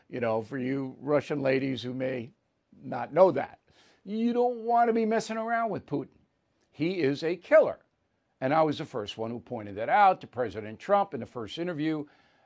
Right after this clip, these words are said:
after his inauguration. You'll remember that. Putin is a killer. But if you say to him, "Hey, Vlad, maybe it's not good that you kill so many people," you go, "I don't kill anybody.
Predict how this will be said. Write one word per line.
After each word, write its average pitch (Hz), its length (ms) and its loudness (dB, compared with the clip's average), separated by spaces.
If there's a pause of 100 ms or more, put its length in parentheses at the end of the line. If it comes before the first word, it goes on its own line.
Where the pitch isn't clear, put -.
(140)
after 120 580 -2 (160)
his 95 300 -8
inauguration. 87 720 -6
You'll 85 200 -12
remember 113 440 -2
that. 73 220 -14 (440)
Putin 73 240 -14
is 98 140 -8
a 147 60 -10
killer. 127 420 -6 (540)
But 131 160 -2
if 110 120 -6
you 117 100 -8
say 254 260 6
to 185 100 4
him, 123 220 0
"Hey, 127 260 -10
Vlad, 165 640 -4
maybe 208 320 -8
it's - 180 -6
not 135 300 -6
good 202 220 6
that 143 120 -2
you 110 140 -10
kill 240 260 0
so 165 140 -6
many 131 160 -4
people," 127 260 -4
you 143 80 0
go, 175 140 12
"I 214 80 12
don't 214 160 10
kill 202 200 10
anybody. 101 300 0